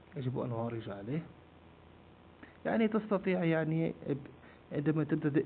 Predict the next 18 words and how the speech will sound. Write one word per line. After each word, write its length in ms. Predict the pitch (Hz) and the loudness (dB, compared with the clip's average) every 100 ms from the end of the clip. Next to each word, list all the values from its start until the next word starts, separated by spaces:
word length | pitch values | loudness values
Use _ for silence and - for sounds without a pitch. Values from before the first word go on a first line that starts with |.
| - | 0
فقط 300 | 165 170 170 | -2 -2 2
في 100 | 170 | 4
هذا 160 | 156 | 6
الموقع 400 | 151 156 165 175 156 | 4 2 0 0 -2
تستطيع 600 | 160 - - 147 143 147 | -4 -8 -6 -6 -2 0
أن 160 | 143 139 135 | 0 -2 -2
تعمل 320 | 131 143 139 131 | -2 0 -2 -4
أشياء 240 | - - - | -4 -4 -4
كثيرة 300 | 131 131 113 | -6 -4 -6
إخوتي 240 | - - | -8 -12
الكرام 200 | 123 120 | -10 -10
في 100 | - | -12
الحقيقة. 440 | - 113 107 85 - - - - - - - - - - - | -12 -12 -12 -14 -16 -18 -20 -20 -20 -20 -20 -20 -20 -20 -4
نذهب 220 | 214 233 226 | 4 6 6
إلى 160 | 202 | 6
الويذدرو 540 | 196 180 160 127 104 107 | 6 6 4 0 -4 -4
إخوتي 260 | - - 127 | -10 -10 -10
الكرام 220 | - 110 | -10 -14